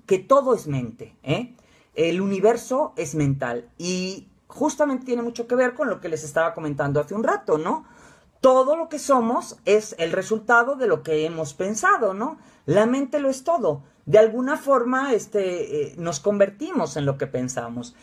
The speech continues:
Entonces, todo el tiempo estamos generando esa situ-, esa situación. Y lo que es creído y lo que es pensado y lo que, eh, pienso y siento, armonizo, pues realmente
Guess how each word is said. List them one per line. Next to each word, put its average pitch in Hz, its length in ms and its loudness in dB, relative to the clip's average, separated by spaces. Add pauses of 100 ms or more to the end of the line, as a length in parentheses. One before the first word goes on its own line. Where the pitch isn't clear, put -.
(160)
Entonces, 214 340 2
todo 269 280 2
el 302 100 -6
tiempo 240 640 -2
estamos 208 720 -2
generando 196 1080 -2
esa 202 280 -4
situ-, 156 580 -4
esa 202 300 -2
situación. 143 800 -2 (340)
Y 175 140 -4
lo 185 180 2
que 190 160 2
es 269 160 2
creído 233 560 4
y 220 40 2
lo 147 160 0
que 185 60 -10
es 190 120 -12
pensado 190 600 0
y 180 40 -6
lo 135 180 -4
que, 123 240 -10 (360)
eh, 143 360 -4 (320)
pienso 233 540 0
y 156 100 -6
siento, 190 560 -2
armonizo, 147 840 0
pues 147 200 -4
realmente 185 800 -2